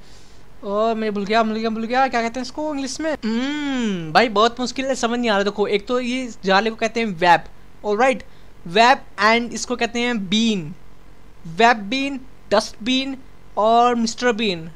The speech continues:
नहीं, तो भाई ये बनना चाहिए वेब bean। अगर मैं वेब लगा देता हूँ, डब्ल्यू ई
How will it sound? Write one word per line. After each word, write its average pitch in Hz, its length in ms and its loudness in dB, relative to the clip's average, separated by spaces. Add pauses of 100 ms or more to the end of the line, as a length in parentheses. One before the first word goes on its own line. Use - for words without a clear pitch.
नहीं, 202 360 -2
तो 196 140 -4
भाई 202 140 0
ये 208 200 0
बनना 214 260 -2
चाहिए 226 520 2
वेब 190 320 4 (100)
bean। 202 220 0
अगर 196 140 0
मैं 214 120 -2
वेब 185 260 2
लगा 175 180 2
देता 160 140 -6
हूँ, 180 140 -8 (440)
डब्ल्यू 220 500 -2 (1900)
ई 214 380 0